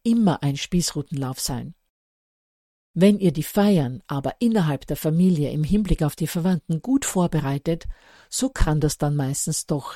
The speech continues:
recht entspannt zugehen. Falls aber sämtliche Vorbereitungen auf derartige Events keine Besserungen bringen, dann solltet ihr entweder die Tante Almas dieser Welt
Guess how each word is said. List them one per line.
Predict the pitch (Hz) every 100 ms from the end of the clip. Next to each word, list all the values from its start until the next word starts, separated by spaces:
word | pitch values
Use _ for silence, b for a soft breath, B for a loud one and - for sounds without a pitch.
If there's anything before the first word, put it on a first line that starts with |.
| -
recht | 151 160 - -
entspannt | 156 - 160 160 -
zugehen. | - 190 139 147 101 _ _ _ _ _ _ _ _ _ _ _
Falls | - - 180 165 -
aber | - 143 147
sämtliche | - 196 190 - 156
Vorbereitungen | 175 190 185 147 135 - 127 117
auf | 127 -
derartige | 190 170 156 156 - 151
Events | 160 170 143 127 -
keine | - 233 233
Besserungen | 170 - 135 135 127
bringen, | 139 120 101 123 196 _ b b b b b
dann | 151 156
solltet | 202 220 233 202
ihr | 196
entweder | 165 143 - 135 135
die | 147
Tante | - - 220 -
Almas | - 156 160 160
dieser | - 151 160
Welt | 139 139